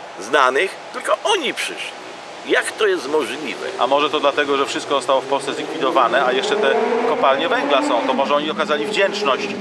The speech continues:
Speaker 2: Jaruzelskiemu, że ich jeszcze nie zlikwidował. Może oni byli z interesu.
Speaker 1: O-, okażmy wdzięczność Hitlerowi,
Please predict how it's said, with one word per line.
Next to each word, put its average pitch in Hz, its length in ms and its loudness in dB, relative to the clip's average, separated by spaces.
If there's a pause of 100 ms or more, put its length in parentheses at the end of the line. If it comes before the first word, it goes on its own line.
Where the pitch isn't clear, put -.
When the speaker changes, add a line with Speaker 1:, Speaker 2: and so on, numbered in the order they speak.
(160)
Speaker 2:
Jaruzelskiemu, 143 680 -2
że 151 120 0
ich 185 340 -4
jeszcze 175 260 -2
nie 170 100 -2
zlikwidował. 170 580 0 (520)
Może 147 180 2
oni 160 140 0
byli 165 160 -4
z 151 60 -6
interesu. 202 500 0 (1000)
Speaker 1:
O-, 147 40 4 (1040)
okażmy 143 400 2
wdzięczność 131 580 0
Hitlerowi, 127 720 2